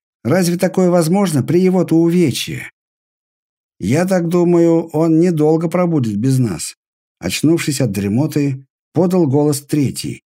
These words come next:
ещё довольно молодой, с кудрявым русым чубом. «По мне, так здесь ему самое место после того,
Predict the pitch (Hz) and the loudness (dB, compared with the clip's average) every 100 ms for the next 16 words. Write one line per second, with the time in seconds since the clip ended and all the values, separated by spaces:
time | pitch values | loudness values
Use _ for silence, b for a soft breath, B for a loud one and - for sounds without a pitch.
0 | _ _ _ _ - 175 180 160 143 147 | _ _ _ _ -6 -2 0 0 0 2
1 | 123 101 90 92 175 160 - _ - - | 2 0 -2 -2 -2 -4 -8 _ -20 -8
2 | 113 110 160 156 135 135 131 127 127 135 | -4 -2 0 2 2 0 0 -2 0 -2
3 | 90 71 - _ _ _ _ _ _ _ | -4 -8 -14 _ _ _ _ _ _ _
4 | _ - 104 135 196 185 151 - _ - | _ -6 0 2 2 0 -4 -10 _ -4
5 | 175 160 139 202 175 185 165 185 185 185 | 0 0 2 0 2 2 2 2 2 2
6 | 185 185 160 117 135 131 117 123 135 156 | 2 0 -2 -4 -2 -2 -2 0 2 0
7 | 135 | -2